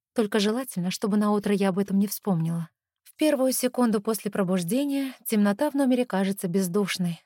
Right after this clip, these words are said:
но это обманчивое впечатление, потому что, повернув голову, я замечаю рядом спящего Гончарова. Новый день сразу зарекомендовал себя не самым лучшим образом. Кажется, сегодня среда, если меня не подводит память.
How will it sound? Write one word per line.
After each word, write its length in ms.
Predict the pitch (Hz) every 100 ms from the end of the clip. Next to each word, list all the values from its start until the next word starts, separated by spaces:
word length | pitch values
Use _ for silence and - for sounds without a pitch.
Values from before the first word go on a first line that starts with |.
| -
но 140 | 240
это 260 | 220 208 214
обманчивое 520 | 202 247 226 - 185
впечатление, 600 | 180 - - - 190 185
потому 340 | 190 208 202 208
что, 200 | - 202 -
повернув 500 | 214 208 196 190 180
голову, 500 | 233 254 202 185 - - - - -
я 140 | 226
замечаю 500 | 208 214 202 214 202
рядом 260 | 196 185 202
спящего 500 | - 196 185 - 185
Гончарова. 680 | 185 196 240 226 165 165 - _ _ - - - _ _
Новый 300 | 247 247 240
день 160 | 220 226
сразу 360 | 226 226 214
зарекомендовал 760 | 196 202 208 208 202 202 202 208
себя 260 | - 196 196
не 120 | 202
самым 340 | - 196 196
лучшим 340 | 196 196 - 196
образом. 440 | 170 190 190 185 _ _ _ _ _
Кажется, 560 | 214 196 196 - 190 - -
сегодня 500 | - 190 190 185 190
среда, 460 | - 196 185 214 -
если 240 | 185 -
меня 180 | 185 180
не 120 | 180
подводит 420 | 180 190 185 185 -
память. 420 | 185 170 180